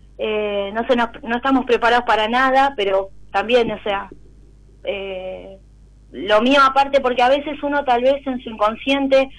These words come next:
o tal vez en una charla, o en una sobremesa, como que hasta a veces, este, pueden salir temas, ¿no? O divagando un poco acerca de lo que uno haría o no haría, pero en esto último que me está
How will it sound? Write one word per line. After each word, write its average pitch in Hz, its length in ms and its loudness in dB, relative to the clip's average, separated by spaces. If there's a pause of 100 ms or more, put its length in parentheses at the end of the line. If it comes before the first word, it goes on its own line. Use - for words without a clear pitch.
(280)
o 214 140 -2
tal 220 180 2
vez 247 160 4
en 240 120 -2
una 240 260 0
charla, 254 600 2
o 214 220 -2
en 233 120 -4
una 240 200 -4
sobremesa, 240 540 -4
como 214 240 -6
que - 80 -8
hasta 196 340 -6 (400)
a 214 120 -4
veces, 254 320 -2
este, 214 420 -6
pueden 247 300 -4
salir 240 340 -8
temas, 247 440 2
¿no? 277 280 -2
O 233 80 -4
divagando 220 500 -2
un 233 80 -12
poco 233 240 -2
acerca 220 440 -4
de 202 100 -10
lo 196 160 -6
que 190 320 -10 (720)
uno 202 800 -8
haría 226 540 -2
o - 40 -6
no 220 100 -6
haría, 226 460 -2
pero 196 400 -4
en 202 160 -14
esto 233 280 -4
último 240 380 -6
que 214 120 -12
me 202 180 -14
está 220 240 -10